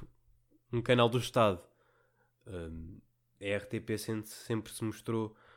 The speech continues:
bastante independente dos poderes do Estado. Mas a R T P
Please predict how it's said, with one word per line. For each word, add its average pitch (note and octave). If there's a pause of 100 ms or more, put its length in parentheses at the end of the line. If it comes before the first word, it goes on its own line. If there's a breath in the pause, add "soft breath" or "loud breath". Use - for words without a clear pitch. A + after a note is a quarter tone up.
(140)
bastante A2+
independente A2
dos -
poderes G#2
do A2
Estado. F#2 (320)
Mas C3+
a D3+
R D3+
T C#3+
P C3